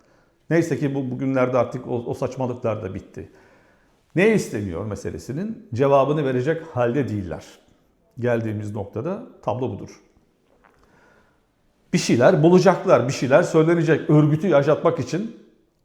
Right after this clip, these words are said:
hani sorunu yaşat ki örgüt yaşasın. E, sorun kalmayınca olsun bir şekilde bir bahaneyle örgüt yaşasın. Örgütü yaşatmak duygusu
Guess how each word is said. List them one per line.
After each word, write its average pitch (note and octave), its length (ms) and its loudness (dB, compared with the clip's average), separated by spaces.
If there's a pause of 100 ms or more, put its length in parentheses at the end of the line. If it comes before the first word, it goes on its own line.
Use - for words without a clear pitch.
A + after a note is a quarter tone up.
hani A2 160 -6
sorunu D3 400 2
yaşat D#3+ 380 2
ki D#3 100 0
örgüt E3 280 2
yaşasın. C3 340 -2
E, A2+ 40 -6
sorun D#3 340 4
kalmayınca B2+ 580 0
olsun F3 420 0
bir E3 60 -2
şekilde D3+ 420 -2
bir D3+ 140 -2
bahaneyle C#3+ 440 0
örgüt D#3 360 -2
yaşasın. G2 400 -6 (640)
Örgütü D#3 440 4
yaşatmak E3+ 680 0
duygusu A#2 680 -4